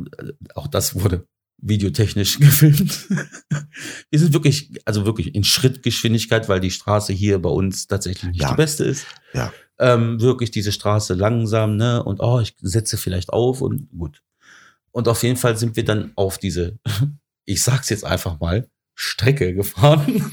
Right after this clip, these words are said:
Speaker 1: <laughs> weil so hat es sich am Ende angefühlt.
Speaker 2: Ja, es ist, ist, ist eine Bundesstraße.
Speaker 1: Es ist eine, es ist eine Bundesstraße.
Speaker 2: Ja.
Speaker 1: Und wir haben uns auch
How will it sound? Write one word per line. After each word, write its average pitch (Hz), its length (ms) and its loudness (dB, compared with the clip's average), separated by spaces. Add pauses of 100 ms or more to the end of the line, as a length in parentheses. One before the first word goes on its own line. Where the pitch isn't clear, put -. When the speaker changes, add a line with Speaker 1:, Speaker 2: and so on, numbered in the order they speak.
Speaker 1:
<laughs> - 100 -16
weil 104 240 2
so 104 340 0
hat - 140 -2
es - 160 -4
sich 90 200 -6
am 98 100 -2
Ende 90 280 -2
angefühlt. 92 580 -2 (340)
Speaker 2:
Ja, 80 100 2
es 73 140 0
ist, 62 160 -2
ist, - 220 -2
ist 78 200 -2
eine 90 100 2
Bundesstraße. 73 760 -2
Speaker 1:
Es 147 180 4
ist 147 160 2
eine, 107 420 2
es - 160 -2
ist 110 320 -2
eine 95 320 0
Bundesstraße. 87 840 -4
Speaker 2:
Ja. - 260 -4
Speaker 1:
Und 92 280 -2
wir 92 220 0
haben 104 180 4
uns 101 200 0
auch 95 420 -2